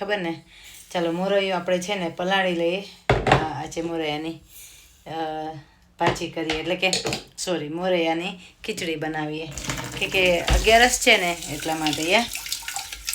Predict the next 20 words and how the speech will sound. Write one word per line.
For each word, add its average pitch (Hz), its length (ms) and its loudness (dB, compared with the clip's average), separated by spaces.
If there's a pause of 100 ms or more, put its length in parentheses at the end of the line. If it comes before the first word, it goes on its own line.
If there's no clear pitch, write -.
(500)
આવી 185 160 -2
રીતે 185 180 -2
પહેલાં 185 280 0
ધોઈ 214 220 6
લેવાના 226 520 4 (440)
મોરૈયાને, 202 580 2 (640)
કે, 202 140 0
કે 220 140 6
છે 240 160 2
ને 226 100 4
હું, 214 300 0 (240)
અ, 175 320 4 (1120)
ખાઈને 208 280 2
ત્યાં 196 220 2
ગરમ 202 300 6
પાણીથી, 185 440 2
અ, 226 540 -4
ધોઈ 185 160 0
લેવાનો 156 400 2 (380)
મસ્તનો. 175 520 -2